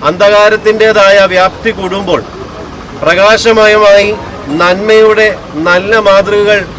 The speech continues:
നിങ്ങൾ ലോകത്തിന് കാണിച്ചു കൊടുക്കുകയാണ്. പ്രത്യേകിച്ച്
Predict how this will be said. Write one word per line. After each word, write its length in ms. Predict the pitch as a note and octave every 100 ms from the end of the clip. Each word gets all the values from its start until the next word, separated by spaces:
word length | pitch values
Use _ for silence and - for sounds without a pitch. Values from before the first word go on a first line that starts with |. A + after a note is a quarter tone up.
| D#3
നിങ്ങൾ 180 | E3+ F#3+ F#3+
ലോകത്തിന് 460 | F#3 G3+ G3 F#3+ F3+ D#3+
കാണിച്ചു 300 | D#3+ F3+ G#3
കൊടുക്കുകയാണ്. 460 | F#3+ F#3 F3 F#3 C3+ - - - - - - - - - - - - -
പ്രത്യേകിച്ച് 540 | D#3+ G#3 G#3+ - G#3+